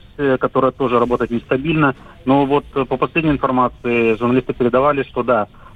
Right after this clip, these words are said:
люди начинают собираться, люди, э, сигналят машины, э, проезжающие возле Стеллы, там у нас есть такое место, которое, про которое вроде как вы говорили. Вот, э, люди туда подтягиваются, там много очень омона, стоят автозаки,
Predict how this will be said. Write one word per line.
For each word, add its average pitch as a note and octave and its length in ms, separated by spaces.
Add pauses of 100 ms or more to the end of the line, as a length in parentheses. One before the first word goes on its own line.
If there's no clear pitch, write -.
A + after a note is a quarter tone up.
люди C#3 220
начинают C3+ 420
собираться, C3+ 460
люди, B2+ 240
э, B2 400 (180)
сигналят D3+ 480
машины, C#3 440
э, A#2+ 380 (420)
проезжающие B2 760
возле A2+ 240
Стеллы, A2 340
там A2 140
у G#2 40
нас G#2+ 140
есть - 180
такое - 220
место, B2+ 240 (140)
которое, - 340 (320)
про - 100
которое A2 300
вроде A2 220
как G#2+ 140
вы G#2+ 80
говорили. A#2 500 (420)
Вот, A#2 300
э, A#2+ 580 (140)
люди C#3 220
туда C3 180
подтягиваются, D3+ 500
там D3 200
много B2+ 520
очень B2+ 260
омона, A#2 460 (160)
стоят B2+ 240
автозаки, C3+ 580